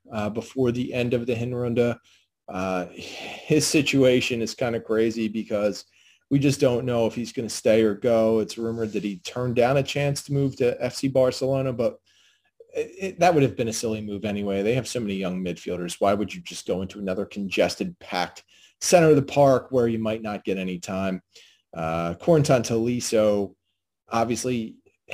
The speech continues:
so much ability, so many injuries. He was pretty good at the end of the Hinrunde here. I'm not gonna say he was great. In fact, he might not have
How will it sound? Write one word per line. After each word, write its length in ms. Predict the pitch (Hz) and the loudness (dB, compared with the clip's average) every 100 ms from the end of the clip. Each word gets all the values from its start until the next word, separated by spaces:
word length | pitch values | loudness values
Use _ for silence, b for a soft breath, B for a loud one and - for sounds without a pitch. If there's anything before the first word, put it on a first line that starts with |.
| - - | -10 -8
so 220 | - 165 | 0 2
much 180 | 143 120 | 4 2
ability, 800 | 104 117 113 110 110 104 95 _ _ | 0 2 4 4 2 0 -4 _ _
so 220 | - - 117 | -8 -2 0
many 260 | 107 98 | 2 0
injuries. 560 | 95 92 98 92 92 - _ _ _ _ _ _ | -2 -2 0 0 -2 -8 _ _ _ _ _ _
He 140 | 151 | -2
was 160 | 147 135 | 2 0
pretty 460 | - - 156 156 143 | -2 0 4 4 6
good 540 | 156 156 156 151 151 - | 8 8 8 4 -6 -4
at 120 | 135 | -4
the 200 | 139 131 | 0 -2
end 160 | 131 135 | 0 0
of 100 | 127 | 2
the 80 | 131 | 0
Hinrunde 480 | 127 127 123 123 120 | -2 -2 -2 -2 -2
here. 180 | 127 | -2
I'm 120 | 123 120 | -2 -2
not 160 | 120 | -4
gonna 120 | 139 | -4
say 200 | 123 123 | -4 -4
he 100 | 117 | -6
was 180 | 120 110 | -6 -12
great. 340 | - 117 117 117 | -2 4 4 4
In 100 | 98 | -2
fact, 280 | 120 113 | 2 2
he 60 | 127 | 0
might 220 | 123 123 | -8 -8
not 160 | 127 117 | -4 -2
have 120 | 98 | -4